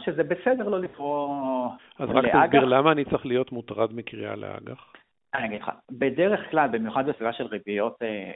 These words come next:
Speaker 1: נופלות, בוא ניקח, אה, אג"ח שיצא לפני חמש שנים, עם ריבית נקובה של שבעה וחצי אחוז, וספרד של, אה, חמישה אחוז מעל ה-, אם זה בדולר, מעל ה-U S Treasuries לחמש שנים.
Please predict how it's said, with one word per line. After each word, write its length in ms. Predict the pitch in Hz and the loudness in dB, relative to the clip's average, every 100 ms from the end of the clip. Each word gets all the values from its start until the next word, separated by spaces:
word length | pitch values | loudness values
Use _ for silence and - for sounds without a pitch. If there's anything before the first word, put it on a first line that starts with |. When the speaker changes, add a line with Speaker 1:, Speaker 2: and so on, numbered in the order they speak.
| - | -10
Speaker 1:
נופלות, 480 | 107 - 131 123 123 _ - | -10 -4 0 0 -2 _ -4
בוא 80 | 180 | -2
ניקח, 380 | 185 175 - 151 | 2 0 0 -4
אה, 240 | 139 127 120 | -2 -4 -2
אג"ח 320 | 131 143 156 - | 0 0 -2 -6
שיצא 760 | - 117 110 - 135 131 127 117 | -8 -6 -8 -4 0 2 2 0
לפני 300 | 107 113 123 | -2 -6 -6
חמש 320 | 117 98 143 - | -4 -4 -4 -4
שנים, 320 | 160 214 208 - | -4 -2 -4 -4
עם 140 | 143 139 | -4 0
ריבית 360 | 127 147 147 | 0 0 -2
נקובה 440 | 127 120 113 123 117 | -4 -4 0 2 0
של 200 | - 95 | -4 -8
שבעה 360 | - 120 110 110 | -8 -2 0 0
וחצי 340 | 110 123 - | -2 -6 -4
אחוז, 320 | 143 - 220 220 - _ _ _ _ | -4 0 0 -2 -10 _ _ _ _
וספרד 1000 | 123 113 139 131 131 127 - - 123 139 139 | -12 -4 0 2 0 -2 -10 -8 0 2 2
של, 240 | 135 131 123 | 0 0 2
אה, 220 | 120 117 - | 2 -2 -2
חמישה 440 | 131 127 120 131 120 | -4 -4 -2 0 0
אחוז 340 | - 131 123 - - | 0 -4 -4 -8 -8
מעל 300 | 110 113 117 | -2 0 2
ה-, 360 | 110 107 101 104 _ _ _ _ _ | 0 0 -2 -6 _ _ _ _ _
אם 140 | 135 120 | -4 -4
זה 60 | 110 | -2
בדולר, 720 | 110 110 107 104 165 214 180 - - | 0 2 0 0 2 4 2 -2 -6
מעל 300 | 123 123 131 | -2 0 2
ה-U 600 | 127 120 113 120 131 127 | 2 2 -2 -2 -2 -2
S 100 | - | -2
Treasuries 420 | 117 113 117 110 | -2 -2 -2 -2
לחמש 720 | 104 107 101 98 - 110 107 | -2 0 0 -2 -4 -4 -4
שנים. 200 | 101 90 | -6 -8